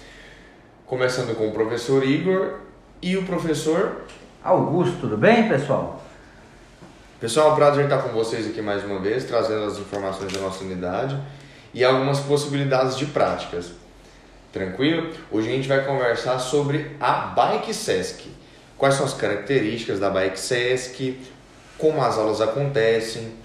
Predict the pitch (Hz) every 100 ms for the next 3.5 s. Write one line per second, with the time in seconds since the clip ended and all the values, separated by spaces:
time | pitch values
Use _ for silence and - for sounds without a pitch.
0 | - - - - 165 - 135 117 127 -
1 | 131 123 127 123 123 120 120 117 - -
2 | 120 110 120 117 101 101 98 104 107 151
3 | 135 120 120 117